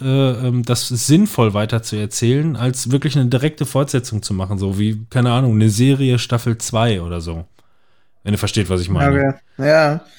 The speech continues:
Speaker 1: Das ist mir
Speaker 2: Was
Speaker 1: zu,
Speaker 2: du
Speaker 1: das
Speaker 2: meinst.
Speaker 1: ist mir zu wenig für einen vollwertigen Film nach zehn Jahren. Da müsste einfach irgendwie,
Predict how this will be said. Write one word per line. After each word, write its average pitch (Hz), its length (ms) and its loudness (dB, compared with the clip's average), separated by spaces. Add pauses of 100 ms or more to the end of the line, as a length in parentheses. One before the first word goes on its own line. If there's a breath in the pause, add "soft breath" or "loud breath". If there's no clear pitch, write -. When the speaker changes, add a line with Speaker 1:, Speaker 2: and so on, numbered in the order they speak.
(160 soft breath)
Speaker 1:
Das 123 160 2
ist 185 80 0
mir 202 120 6
Speaker 2:
Was 139 80 2
Speaker 1:
zu, 156 100 6
Speaker 2:
du 127 120 -2
Speaker 1:
das 123 60 -4
Speaker 2:
meinst. 139 160 2
Speaker 1:
ist - 100 0
mir 180 100 6
zu 127 260 2
wenig 214 340 2
für 139 160 0
einen 135 220 2
vollwertigen 147 1000 0
Film 156 400 2
nach 147 220 -2
zehn 147 260 -4
Jahren. 156 300 0
Da 107 80 0
müsste 147 340 0
einfach 151 400 -4
irgendwie, 156 760 -2